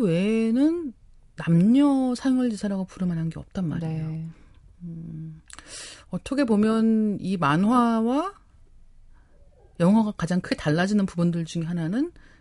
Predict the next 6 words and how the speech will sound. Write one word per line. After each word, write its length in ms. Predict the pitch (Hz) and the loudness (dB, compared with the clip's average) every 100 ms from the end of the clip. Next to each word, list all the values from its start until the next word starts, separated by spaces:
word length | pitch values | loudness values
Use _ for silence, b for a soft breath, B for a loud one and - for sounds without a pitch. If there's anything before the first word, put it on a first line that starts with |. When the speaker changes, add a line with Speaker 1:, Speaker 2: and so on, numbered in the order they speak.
| b | b
Speaker 1:
그런 500 | - 180 165 156 151 - - b b b b b b - - | -10 -6 -6 -6 -10 -14 -20 b b b b b b -20 -20
이 340 | - - - - 165 - - - - | -14 -12 -12 -14 -16 -18 -20 -20 -2
동력이 960 | 180 190 220 214 202 196 240 294 269 _ _ _ _ _ _ _ _ _ _ _ | 2 4 4 0 -2 -4 -2 -2 -4 _ _ _ _ _ _ _ _ _ _ _
움직이고, 540 | 196 190 214 220 208 185 - - | 2 2 2 -4 -2 -4 -4 0
움직이려는 540 | 180 196 220 196 185 | 2 2 2 2 -2
동력이 440 | 165 156 156 156 | 0 0 -2 -4